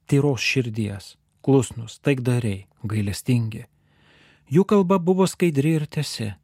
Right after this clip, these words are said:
Jei taip, tai taip, jei ne, tai ne. Su savo tėvu jis kalbėjosi iš namų išsineštais žodžiais, kuriais kreipdavosi ir į Juozapą. „Aba,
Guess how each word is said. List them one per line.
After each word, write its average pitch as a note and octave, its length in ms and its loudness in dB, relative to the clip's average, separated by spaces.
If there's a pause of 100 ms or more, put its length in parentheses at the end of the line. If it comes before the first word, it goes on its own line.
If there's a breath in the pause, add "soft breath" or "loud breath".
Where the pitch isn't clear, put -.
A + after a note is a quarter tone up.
(720)
Jei C3+ 180 4
taip, F3 380 -2 (320)
tai F3+ 180 0
taip, G#2+ 420 -6 (320)
jei C3+ 260 4
ne, E3 280 2 (300)
tai D#3 200 0
ne. F#2+ 300 -6 (1000 soft breath)
Su - 160 -2
savo A#2+ 380 2 (340)
tėvu B2 320 4
jis B2 160 -2
kalbėjosi A#2+ 720 0
iš - 160 -6
namų A#2+ 380 4 (260)
išsineštais C3 1040 -2
žodžiais, A2+ 720 0 (640 soft breath)
kuriais C3+ 320 -2
kreipdavosi B2+ 840 -6
ir E3 80 -6
į F#3 80 -4
Juozapą. A#2+ 540 -8 (380)
„Aba, G#2 440 -4